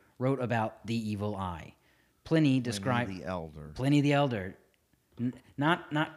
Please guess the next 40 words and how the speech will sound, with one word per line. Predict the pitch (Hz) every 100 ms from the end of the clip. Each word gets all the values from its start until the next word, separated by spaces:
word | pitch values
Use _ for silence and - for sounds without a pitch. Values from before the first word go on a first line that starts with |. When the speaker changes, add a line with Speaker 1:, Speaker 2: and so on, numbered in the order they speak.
| -
Speaker 1:
not, | - 151 - -
not | 151 -
Pliny | 170 165
the | 151
Greater, | 135 156 131 92 87 -
<laughs> | _ -
just | - 120
Plin-, | - 139 135 131
Pr-, | 143 139 -
Pliny | 143 135
the | 117 104
Elder. | 113 107 85 - _ _ _ _ _ _ _ _ _ _ _ _ _ _ _ _ -
Uh, | 113 110 107 107 101
Pliny | - 202 196
described, | 151 - 147 131 135 131 -
<laughs> | 139 _ - - _ _ - - _ _ _ _ _ _ _ -
Pliny | - 202 190
described | 160 - 143 135 135
some | - 147 139
men | 131 127 127 131
with | 131
fascinating | 127 131 127 127 117 110
powers | 120 117 117 107
who | 120
can, | 117 120
quote, | - 123 113 - -
"use | 127 160 180
their | 160 170 156
eyes | 131 131 131 -
to | 135
kill | 127 151 143
those | 135 127 117 117 -
whom | 123 113
they | 110
fix | 104 127 123
their | - 113
gaze | 101 107 98
upon," | 92 98 87 78
end | 95 92
quote. | 92 78